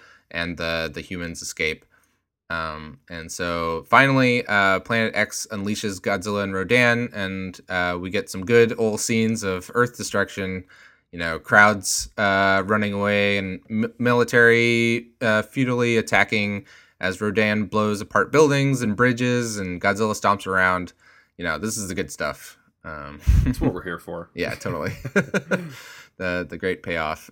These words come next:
Speaker 1: Um, so Planet X then deploys King Ghidorah, and the destruction gets, uh, kicked up a notch, you know. Um, and Glenn and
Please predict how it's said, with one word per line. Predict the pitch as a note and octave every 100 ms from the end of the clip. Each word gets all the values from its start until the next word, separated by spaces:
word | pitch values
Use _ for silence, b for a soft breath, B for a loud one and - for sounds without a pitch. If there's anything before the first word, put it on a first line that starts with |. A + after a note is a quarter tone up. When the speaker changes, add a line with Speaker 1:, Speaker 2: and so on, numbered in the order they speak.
| -
Speaker 1:
Um, | F#2+ F#2 F2 E2+ E2
so | - G2+
Planet | D3 D3 C#3
X | C3 C3+ -
then | C#3 F#3 F3
deploys | C#3+ B2+ A#2 A2
King | G#2+ B2+ A#2+
Ghidorah, | B2+ G#2 F#2+ F#2+ - b b
and | G2 G2 F#2+
the | G2
destruction | F#2+ - A#2+ A2+ - G#2+ G2+ F#2
gets, | F#2+ - - F#2
uh, | E2+ E2
kicked | - G2
up | F#2 -
a |
notch, | D#2+ D#2 D2+ -
you | D2+
know. | D#2 D2+ b b b b b _
Um, | F#2 F2+ E2+ E2 E2 E2+ _ _ - -
and | G#2 F#2+ F#2
Glenn | B2 C#3 D3+
and | D3 C3+ C3+